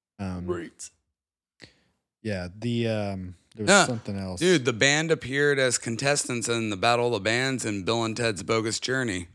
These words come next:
Speaker 1: Yeah,
Speaker 2: Yeah.
Speaker 1: that's what I was gonna, fun fact with Tommy the Cat.
Speaker 2: Yeah, you're
Speaker 1: Those,
Speaker 2: ruining
Speaker 1: uh,
Speaker 2: all our fun facts, by the way.
Speaker 1: um,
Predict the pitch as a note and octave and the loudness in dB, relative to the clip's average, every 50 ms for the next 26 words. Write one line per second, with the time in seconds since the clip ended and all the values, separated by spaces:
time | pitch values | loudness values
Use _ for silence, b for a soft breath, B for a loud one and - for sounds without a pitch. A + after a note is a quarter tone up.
0 | _ - B2 C#3 B2+ - D3+ A#2 C#3 C3+ - - D3 C3 B2 A#2+ A#2+ A#2 G2 G#2+ | _ 0 2 4 4 2 0 2 0 0 4 4 4 4 6 4 2 0 0 -2
1 | A2+ A2+ A2 G#2+ G#2 G2 F2+ b b b b b b b _ _ C3 B2 B2 - | -2 -2 0 0 -2 -2 -4 b b b b b b b _ _ -2 -2 0 2
2 | B2+ A#2+ A2+ A2 - A#2 - - - A#2 A2+ A2+ A2 F#2+ F#2+ - - A2 G#2 G2 | 2 2 2 0 -2 -6 -6 -2 0 0 0 0 -2 -4 -6 -6 -4 -2 -2 -2
3 | F#2 F2+ - - C3+ C#3+ C#3 C3 B2 A2+ A2 A2 A#2 C3+ D3 D3+ D3+ D3 C#3 B2 | -4 -4 0 2 2 2 4 2 0 0 2 2 4 4 4 4 4 4 4 2
4 | A2+ G#2+ G2+ G2 F#2+ - G#2+ G2+ F#2 G2+ G2 G2 F#2+ - F#2 F2 F2 F2+ F2 F2 | 2 2 2 0 -2 -2 -4 -4 -4 -4 -4 -4 -6 -6 -10 -8 -8 -8 -8 -8
5 | E2+ F2 A2+ A2 G#2+ G#2 G2+ G2 F#2+ F#2+ | -10 -4 0 2 2 2 2 0 -2 -4